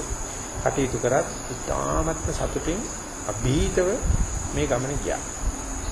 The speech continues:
ඒ නිසා උන්වහන්සේගේ ගෝලය වෙන අපි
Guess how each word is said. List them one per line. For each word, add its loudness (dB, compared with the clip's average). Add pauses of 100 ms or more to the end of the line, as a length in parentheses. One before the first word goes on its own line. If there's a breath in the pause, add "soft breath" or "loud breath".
(180)
ඒ 4
නිසා 0
උන්වහන්සේගේ 2
ගෝලය 6
වෙන 4
අපි -2